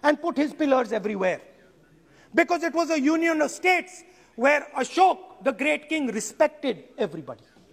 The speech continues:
You are disrespecting everybody. Disrespect me, I don't care. It doesn't matter to me. But you cannot disrespect the people of this country. Right. Now, final. And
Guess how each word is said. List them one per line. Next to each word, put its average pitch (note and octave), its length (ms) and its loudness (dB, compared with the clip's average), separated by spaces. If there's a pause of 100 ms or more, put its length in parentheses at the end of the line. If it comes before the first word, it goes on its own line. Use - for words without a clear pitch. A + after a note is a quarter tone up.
(880)
You E4+ 180 6
are G4 120 8
disrespecting F4+ 920 -2
everybody. C4 520 -2 (340)
Disrespect F#4 720 2
me, F#4 120 -2
I E4+ 120 2
don't E4+ 240 -2
care. D4 260 2 (300)
It C4+ 80 -6
doesn't E4+ 300 6
matter D#4+ 260 -2
to D#4 140 -4
me. C#4 260 -2 (240)
But E4 140 2
you F4 140 -2
cannot F#4 420 2
disrespect D#4+ 560 0
the D#4 80 -4
people C#4 440 -2
of A3 140 -2
this G3 120 -8
country. - 280 -6 (3000)
Right. E4 240 4 (420)
Now, D#4+ 200 6
final. D4+ 400 0 (600)
And D#4+ 220 6